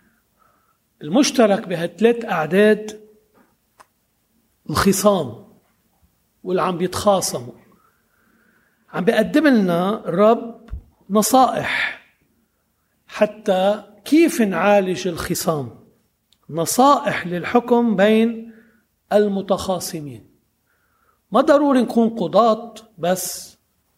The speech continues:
ونحكم، لأنه بالحياة رح يصير قدامنا كتير قضايا، ورأينا وموقفنا واللي منسمعه نوع من الحكم، نوع من أخذ موقف.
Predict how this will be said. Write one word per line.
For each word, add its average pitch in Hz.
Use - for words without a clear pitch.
ونحكم، 190
لأنه 196
بالحياة 226
رح -
يصير 254
قدامنا 226
كتير 254
قضايا، 170
ورأينا 214
وموقفنا 196
واللي 147
منسمعه 175
نوع 240
من 190
الحكم، 196
نوع 208
من 185
أخذ 214
موقف. 226